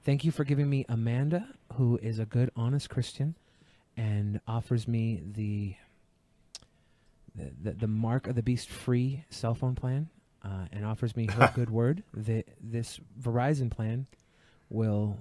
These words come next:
Speaker 1: be with me at all times, four G through five G through eternity.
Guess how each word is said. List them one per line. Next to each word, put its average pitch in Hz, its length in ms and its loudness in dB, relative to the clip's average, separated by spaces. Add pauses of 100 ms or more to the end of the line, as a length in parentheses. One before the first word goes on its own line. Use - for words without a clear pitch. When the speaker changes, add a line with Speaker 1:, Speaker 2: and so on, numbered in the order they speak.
(200)
Speaker 1:
be 131 140 2
with 127 180 4
me 123 320 0
at 113 120 -4
all 120 120 2
times, 143 320 -2
four 135 320 4
G 131 440 0 (580)
through 156 140 6
five 131 280 2
G 131 300 0 (440)
through 151 120 8
eternity. 143 500 4